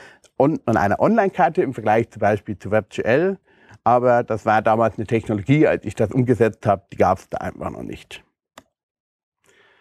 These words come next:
Woher hatte ich eigentlich diese Idee? Es gab, beziehungsweise gibt da diese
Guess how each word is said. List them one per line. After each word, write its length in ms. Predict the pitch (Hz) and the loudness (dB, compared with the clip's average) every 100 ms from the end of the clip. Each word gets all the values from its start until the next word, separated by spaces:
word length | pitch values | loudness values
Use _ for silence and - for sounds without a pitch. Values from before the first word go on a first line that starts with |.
| _ _ _ | _ _ _
Woher 280 | 120 190 175 | 2 2 2
hatte 180 | 127 143 | -2 -2
ich 120 | 113 | -4
eigentlich 340 | 98 104 78 | -4 -6 -10
diese 220 | - 90 - | -12 -14 -14
Idee? 300 | - - - _ _ _ _ _ _ _ _ _ | -20 -20 -20 _ _ _ _ _ _ _ _ _
Es 240 | - 110 - | -6 -4 2
gab, 340 | 110 180 - | 2 2 -2
beziehungsweise 500 | 120 135 131 95 92 | -4 0 0 0 0
gibt 360 | - 101 _ 123 | -2 -2 _ 0
da 100 | 117 | 0
diese 520 | 127 123 123 120 | -2 0 4 4